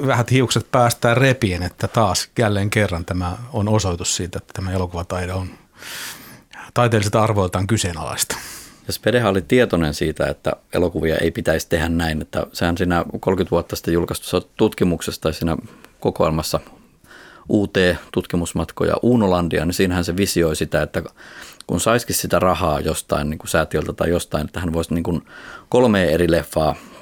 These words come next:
Speaker 2: tehdä yhtä aikaa, että suunnittelisi yhtä Uunoa ja kuvaisi yhtä ja, ja markkinoisi yhtä, niin kuin, tonne, tonne vaikkapa ulkomaille, mitä hän sitäkin teki, tai ainakin yritti tehdä. Mutta että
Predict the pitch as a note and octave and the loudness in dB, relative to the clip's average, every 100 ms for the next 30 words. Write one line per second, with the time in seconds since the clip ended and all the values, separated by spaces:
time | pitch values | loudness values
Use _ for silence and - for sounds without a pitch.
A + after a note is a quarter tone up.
0 | - - - - - F2 F2 A2 - F2 | -20 -18 -16 -8 -2 0 2 2 2 0
1 | D#2+ D#2 - B2+ A2 F#2+ E2 E2+ A2+ F2+ | 0 -2 2 4 4 2 0 2 2 2
2 | E2+ E2+ F2 E2 E2 E2 D#2 - G#2+ F#2+ | 2 4 4 2 2 2 0 0 2 2
3 | D#2+ - F2 - D#2+ D#2 - - - - | 2 2 0 0 -2 -2 -4 -10 -20 -20
4 | - - - F2 F2+ - D#2+ E2 F2 D#2 | -12 -4 -2 2 0 0 -2 0 0 0
5 | - - - - - - F#2+ - D#2 D2 | -4 -4 -10 -20 -12 -10 -8 -4 -4 -4
6 | - _ _ _ - - F2+ F2 F2 - | -8 _ _ _ -14 -2 0 0 0 2
7 | F#2+ - G#2 F#2 F2+ F2 F#2 F#2 F#2 F#2+ | 0 4 4 4 4 4 2 2 2 2
8 | F#2+ F2 - E2 - E2 E2+ - - - | 2 0 0 0 0 -2 -4 -8 -14 -20
9 | - - - F2+ F2+ F#2 - E2+ E2+ - | -12 -10 0 2 2 0 -2 0 0 0
10 | - - - - - - - F2+ - E2 | -4 -18 -18 -18 -18 -20 -6 -4 0 0